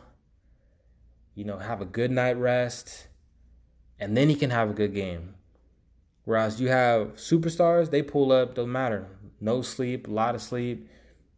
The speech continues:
you know, sober, hungover, whatever the case may be, they dropping thirty. Ca-, night in, night out. This is what they're doing.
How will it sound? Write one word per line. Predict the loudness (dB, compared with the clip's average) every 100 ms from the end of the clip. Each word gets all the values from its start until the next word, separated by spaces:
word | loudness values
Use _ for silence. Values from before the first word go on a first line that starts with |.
| -14
you | -8
know, | -8
sober, | -10 4 6 6 4 4 2
hungover, | 0 2 2 2 0 -2
whatever | 0 0 0 -2
the | -4
case | -6 -6
may | -6 -4
be, | 0 0
they | 2 2 2 -2 -16 _ _ _ _ -2
dropping | -2 0 -6 -2
thirty. | 2 2 -2 -12 -20 _ _ _ _ _ _ _ _ _
Ca-, | -6 -2 -2
night | 0 2 4
in, | 2
night | 0 -2 -2
out. | -4 -6 _
This | -10
is | -6
what | -6 -4
they're | -2
doing. | -2 -4